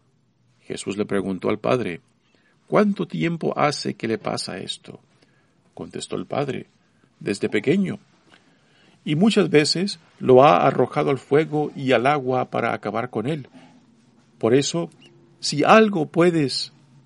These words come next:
ten compasión de nosotros y ayúdanos. Jesús le replicó, "¿Qué quiere decir eso de 'si puedes'? Todo es posible para el que tiene fe".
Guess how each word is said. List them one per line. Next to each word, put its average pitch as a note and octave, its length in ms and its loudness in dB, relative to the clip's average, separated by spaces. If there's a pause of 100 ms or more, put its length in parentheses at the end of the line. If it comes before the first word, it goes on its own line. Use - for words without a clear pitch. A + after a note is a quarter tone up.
(140)
ten F#3+ 180 0
compasión C#3+ 680 -4
de B2+ 80 -4
nosotros A#2+ 720 -6 (240)
y A2+ 120 -6
ayúdanos. - 800 -8 (1700)
Jesús G#2+ 360 -4
le A2 120 0
replicó, G#2+ 560 -2 (1200)
"¿Qué B3 140 -4
quiere F#3 240 2
decir C#3 300 0
eso D3+ 280 2
de C3 280 4
'si - 300 -4
puedes'? F#2 840 -4 (540)
Todo A3+ 320 4
es F#3 80 0
posible G3+ 540 -4
para A#2 300 2
el A#2 120 0
que A2+ 120 -6
tiene B2 240 0
fe". G3 260 0